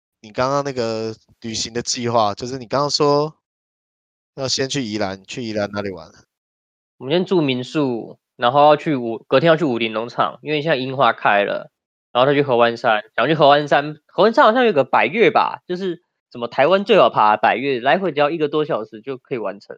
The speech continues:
Speaker 2: 的，就是走步道。
Speaker 1: 是那种小百岳吧？它是小百岳吧？
Speaker 2: 没有，是真百岳。
Speaker 1: 真百岳哦。
Speaker 2: 对啊，因为合-，你，因为你到合欢山，代表你开到很高啦。
Speaker 1: 哦，对啊。
Speaker 2: 对啊，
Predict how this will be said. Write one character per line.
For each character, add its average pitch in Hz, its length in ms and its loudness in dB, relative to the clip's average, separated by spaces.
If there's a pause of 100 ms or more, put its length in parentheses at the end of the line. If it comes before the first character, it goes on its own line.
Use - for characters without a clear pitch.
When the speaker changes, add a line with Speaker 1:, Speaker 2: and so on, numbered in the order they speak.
Speaker 2:
的， - 160 -20 (100)
就 143 100 -10
是 143 180 -10 (240)
走 110 120 -2
步 127 180 -10
道。 - 280 -2 (680)
Speaker 1:
是 226 100 -18
那 - 80 -20
种 135 100 -18
小 107 220 0
百 104 180 0
岳 98 180 -8
吧？ 71 240 -16
它 123 120 -8
是 135 80 -8
小 117 160 -4
百 90 140 -8
岳 76 180 -18
吧？ - 60 -20 (680)
Speaker 2:
没 135 120 -6
有， 123 60 -2
是 135 60 -10
真 131 220 -2
百 110 140 0
岳。 - 260 -16 (680)
Speaker 1:
真 180 280 -2
百 143 200 4
岳 120 260 4
哦。 92 200 -6 (680)
Speaker 2:
对 131 120 0
啊， 120 260 6 (260)
因 175 80 2
为 214 60 8
合-， 170 220 4
你， 214 240 2 (160)
因 240 100 0
为 262 60 0
你 214 260 -6
到 226 120 6
合 196 140 4
欢 196 160 4
山， 190 280 0
代 208 100 2
表 151 120 2
你 170 140 -2
开 170 160 2
到 165 100 4
很 117 120 -2
高 110 200 4
啦。 104 240 2 (760)
Speaker 1:
哦， 101 220 -10
对 101 120 -4
啊。 90 200 -8 (800)
Speaker 2:
对 120 120 -2
啊， 104 200 -4